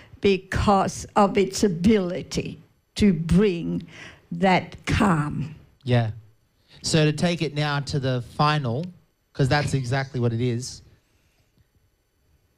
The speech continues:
Speaker 2: The frequency of the, of the universe, of creation, is the voice of God, which is love.
Speaker 1: Yeah.
Speaker 2: Now, you have to remember, he rebuked the wind and the waves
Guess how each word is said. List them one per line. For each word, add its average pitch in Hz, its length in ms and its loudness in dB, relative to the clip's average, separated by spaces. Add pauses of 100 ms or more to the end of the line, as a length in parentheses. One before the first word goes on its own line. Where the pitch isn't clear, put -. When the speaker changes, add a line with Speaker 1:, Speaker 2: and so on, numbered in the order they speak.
(460)
Speaker 2:
The 143 100 4
frequency 165 680 0
of 123 200 -2 (180)
the, 127 280 2
of 120 180 0
the 127 80 -2
universe, 127 960 -2 (100)
of 120 120 0
creation, 123 880 -4 (480)
is 117 200 -4
the 123 80 -10
voice 113 360 -2
of 107 140 -14
God, 127 320 0 (340)
which - 180 -8
is 110 140 -6
love. 127 520 -6 (640)
Speaker 1:
Yeah. 190 260 -2 (120)
Speaker 2:
Now, 127 60 0
you 131 140 2
have 165 180 -4
to 156 80 -8
remember, 139 680 0
he 147 180 -2
rebuked 135 580 0
the 139 100 4
wind 135 280 -2
and 127 160 -4
the 120 60 4
waves 117 600 -4